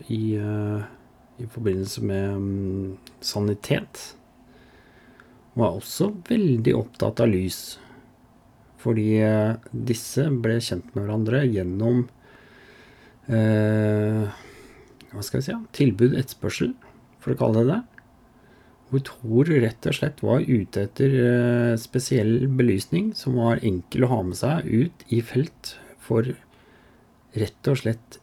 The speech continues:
kirurgiske operasjoner i felt. Sug litt på den.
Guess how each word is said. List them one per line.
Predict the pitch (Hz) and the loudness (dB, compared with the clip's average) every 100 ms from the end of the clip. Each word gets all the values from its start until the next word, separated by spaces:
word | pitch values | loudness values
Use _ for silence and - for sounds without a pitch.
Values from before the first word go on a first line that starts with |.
| - | -16
kirurgiske | - 127 101 90 92 104 117 - - 135 - 120 | 2 2 4 0 -2 0 0 0 0 0 0 -6
operasjoner | - - 117 - 98 92 117 143 - - - - - - | -4 -4 -2 0 2 2 2 0 -12 -20 -20 -20 -20 -4
i | 110 117 113 - | 0 0 -2 -14
felt. | - 123 113 - - - _ _ _ _ _ _ _ - - _ _ _ _ _ - | -6 -2 -2 -4 -20 -20 _ _ _ _ _ _ _ -20 -20 _ _ _ _ _ -4
Sug | 123 113 | 2 4
litt | 120 123 - | 4 2 0
på | 95 | -2
den. | 87 | -4